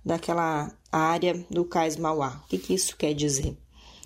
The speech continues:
Né? Ah, a gente tem ali um espaço mu-, muito importante, próximo, ah, próximo não, é ao lado do Guaíba, no centro de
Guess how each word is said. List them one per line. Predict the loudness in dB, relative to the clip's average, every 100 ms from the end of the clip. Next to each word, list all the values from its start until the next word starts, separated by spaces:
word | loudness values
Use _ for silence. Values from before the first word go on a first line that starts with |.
| -8
Né? | -2 -2 0
Ah, | 0 0 0 0
a |
gente | 0 -2
tem | 0 0 2
ali | 2
um | 2
espaço | 2 0 0 0 2 0 0 -2 -6 -20 -20 -20 -20 -20 -4
mu-, | -2 -2 -4 -2
muito | 0 2 0
importante, | 0 0 0 0 2 2 -2
próximo, | -4 -2 0 2 0 0 -2 -4 -16 -20 -20 -6
ah, | -4
próximo | -2 0 0 0 0
não, | 0 2 2
é |
ao | 2 2
lado | 4 2 2
do | -2
Guaíba, | 0 0 4 4 4 0
no | 0
centro | -2 0 2 2 2 -2 -2
de | 0 0